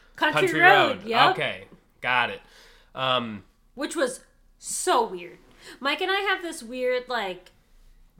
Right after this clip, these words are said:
Speaker 1: I don't know.
Speaker 2: Connection.
Speaker 1: Coun-, Country Road keeps following us throughout our lives. We heard it a lot when we were in Ireland at, like, pubs. People were singing Country Road.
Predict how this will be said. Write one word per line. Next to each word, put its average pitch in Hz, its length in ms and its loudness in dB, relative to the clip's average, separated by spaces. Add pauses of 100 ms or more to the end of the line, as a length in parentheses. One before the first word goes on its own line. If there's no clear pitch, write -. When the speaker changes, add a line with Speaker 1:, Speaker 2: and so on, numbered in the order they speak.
(1400)
Speaker 1:
I 254 100 2
don't 208 140 -2
know. 196 360 -4 (320)
Speaker 2:
Connection. 104 320 -4
Speaker 1:
Coun-, 349 220 -2 (120)
Country 370 460 -2
Road 254 320 -4
keeps - 300 -10
following 233 580 -4
us 269 380 -6 (480)
throughout 262 320 4
our 254 120 2
lives. 208 460 -2
We 269 160 -10
heard 302 240 -2
it 349 200 -4
a 254 80 -6
lot 220 420 -2
when 247 140 -6
we 247 120 -10
were 240 80 -4
in 233 140 -6
Ireland 220 680 -6
at, 226 180 -10
like, 208 220 -16
pubs. 202 420 -8
People 214 320 -14
were 214 120 -10
singing 214 360 -10
Country 208 340 -12
Road. 202 420 -12